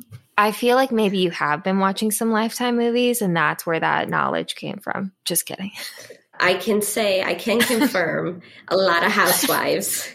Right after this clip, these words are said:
Speaker 2: 'cause Andy Cohen is killing it
Speaker 1: Oh,
Speaker 2: right now.
Speaker 1: I just,
Speaker 2: Yeah.
Speaker 1: it's everything. It's everything. Well, besides Andy Cohen, I just need to praise you. You are awesome. I'm so grateful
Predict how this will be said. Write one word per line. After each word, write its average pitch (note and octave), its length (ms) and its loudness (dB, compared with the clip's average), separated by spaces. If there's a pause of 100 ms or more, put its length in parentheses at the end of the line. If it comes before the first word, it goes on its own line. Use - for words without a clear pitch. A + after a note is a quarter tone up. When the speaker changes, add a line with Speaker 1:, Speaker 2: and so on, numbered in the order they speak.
(160)
Speaker 2:
'cause F#3 180 0
Andy G3+ 400 4
Cohen F3 400 2
is E3 240 0 (320)
killing G#3+ 540 2
it D3+ 160 4
Speaker 1:
Oh, A3 40 8
Speaker 2:
right G3+ 200 6
now. E3 420 0 (300)
Speaker 1:
I E3+ 140 2 (140)
just, - 320 0
Speaker 2:
Yeah. D#3 200 0
Speaker 1:
it's E3+ 180 0
everything. D3+ 560 -4 (180)
It's F3 160 -4
everything. F3 540 -4 (580)
Well, G3+ 380 2 (480)
besides B3 420 2
Andy A#3 200 0
Cohen, E3 560 0 (120)
I F3 200 0
just F3 400 -4
need F#3 100 -6
to F3 60 -10
praise E3 340 -4
you. D#3 160 0
You D#3+ 220 -4
are E3+ 120 -2
awesome. D#3+ 520 -2
I'm E3 180 -4
so E3+ 220 0
grateful E3 760 0